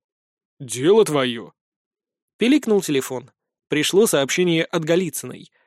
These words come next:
«Координаты места проведения гонки». Едва я назвал их, в руках у Торви каким-то волшебным образом появился небольшой ноут. «Хм, интересная трасса», —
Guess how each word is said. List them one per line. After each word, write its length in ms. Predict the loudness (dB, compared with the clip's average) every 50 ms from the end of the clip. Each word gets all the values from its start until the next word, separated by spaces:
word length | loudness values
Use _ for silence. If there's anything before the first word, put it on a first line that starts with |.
| _ _ _ -2
«Координаты 580 | 2 4 4 4 4 4 4 4 4 4 4
места 300 | 2 2 2 2 2 2
проведения 500 | 2 4 4 4 4 2 2 2 2 2
гонки». 500 | 0 0 -2 -2 -2 -6 -10 -16 -20 -20 _ _ _ _ _ _ _ _ -6
Едва 360 | -4 -2 0 0 2 2 2
я 120 | 2 2
назвал 360 | 0 0 0 0 2 2 2
их, 120 | 2 0 0
в 40 | 0
руках 340 | 2 2 2 0 0 0
у 60 | 0 0
Торви 300 | 2 2 2 2 2 0
каким-то 420 | 0 -2 -2 -2 -2 0 2 2
волшебным 540 | 4 4 4 4 4 2 2 2 0 0 2
образом 420 | 2 4 4 4 4 2 2 0 -4 -10 -14 _ 0
появился 500 | 2 2 4 4 4 2 2 2 2 2
небольшой 500 | 2 4 4 2 2 0 -2 -6 -6 -6
ноут. 460 | -6 -8 -8 -8 -12 -16 -20 -20 _ _ _ _ _ _ _ _ _ _ _ _ _ -6
«Хм, 260 | -6 -4 -4 -6 -10 _ _ _ _ _ _ _ _ _ _ _
интересная 720 | -6 -4 -4 -2 0 2 4 4 4 2 2 2 2 2 2
трасса», — 460 | 2 0 0 -2 -2 -4 -8 -8 -10